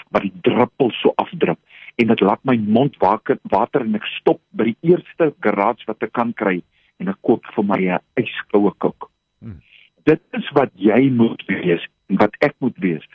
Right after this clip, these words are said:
Speaker 1: vir die mense buitekant.
Speaker 2: Ja.
Speaker 1: Wanneer hulle na ons kyk, is ons 'n advertensie en dit moet hulle lus maak vir Jesus. Dit moet hulle lus maak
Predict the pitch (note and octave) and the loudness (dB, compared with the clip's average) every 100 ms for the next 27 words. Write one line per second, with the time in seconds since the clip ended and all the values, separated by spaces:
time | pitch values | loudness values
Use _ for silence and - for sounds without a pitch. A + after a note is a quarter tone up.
0 | _ - G2 F2 E2+ - E2 D3 - - | _ -4 0 0 -2 -2 -4 -4 -6 -12
1 | _ _ E2+ D2+ - D3+ F#3 G3 F3 D#3+ | _ _ -20 -10 0 2 2 0 0 -2
2 | - F3 D#3+ - A#2 - - - - - | 0 -2 -4 -4 -4 -2 -8 -8 -10 -8
3 | C3 B2 _ - - _ E3 C#3 B2+ - | -8 -10 _ -18 -18 _ -2 -2 -6 -8
4 | - _ _ _ A#2+ A2 - A2 C3 B2 | -8 _ _ _ -4 -2 0 0 2 2
5 | B2 B2 D3 - G#2+ E2+ D#2+ _ - E2+ | 4 4 2 0 -2 -2 -4 _ -8 -4
6 | E2+ - - _ _ _ - - - C#3 | -4 -6 -14 _ _ _ -20 -12 -2 2
7 | D#3+ D#3+ E3 D#3+ A2+ A2+ D#3+ - - F#3 | 2 0 2 4 4 4 2 -2 -8 -6
8 | E2+ | -8